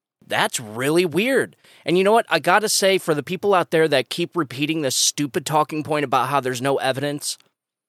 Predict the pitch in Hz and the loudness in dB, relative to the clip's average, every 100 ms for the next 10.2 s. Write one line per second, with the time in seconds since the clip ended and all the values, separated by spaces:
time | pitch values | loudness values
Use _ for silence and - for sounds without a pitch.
0 | _ _ - 160 185 233 254 233 190 196 | _ _ -10 0 2 4 2 0 0 0
1 | 190 - 185 180 156 139 147 143 - 170 | -2 -2 -2 -2 -2 0 0 0 0 2
2 | 160 135 113 - _ - 139 156 160 - | 2 0 -4 -10 _ -6 -2 2 2 0
3 | 147 147 147 135 117 - _ _ 110 135 | -2 0 0 0 -4 -12 _ _ -6 0
4 | 180 202 - - 151 160 185 151 98 - | 0 0 -6 -12 -6 0 0 0 -6 -16
5 | _ _ _ - 165 156 147 143 127 - | _ _ _ -8 0 2 0 -4 -6 -8
6 | 85 123 _ _ _ 127 165 - 208 214 | -10 -18 _ _ _ 0 0 0 0 0
7 | 214 175 190 175 160 170 - 151 - 123 | 2 2 0 0 -4 -6 -4 -4 -4 -2
8 | 98 85 - 135 127 214 220 226 226 - | -4 -6 -12 -12 -8 -6 -4 -2 -2 -2
9 | 160 143 123 117 117 156 208 - 190 180 | -2 0 2 0 2 0 0 0 2 2
10 | 175 | 2